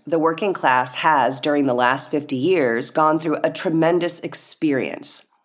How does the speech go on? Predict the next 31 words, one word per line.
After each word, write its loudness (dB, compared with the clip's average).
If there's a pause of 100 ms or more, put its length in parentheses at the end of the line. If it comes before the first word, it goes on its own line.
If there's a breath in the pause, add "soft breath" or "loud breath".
(140)
the 4
experience 0
of 4
its -2
own 2
leaderships, -2 (400 loud breath)
in 4
fact, 2
of -2
all 4
leaderships -2
claiming 0
to -4
act 0
on 0
its -4
behalf. -8
And 2
deep 0
down, 4
it -4
is 0
beginning 0
to -2
draw 2
the 0
lessons -2 (240 loud breath)
of 2
a 4 (100)
whole 2
historical -2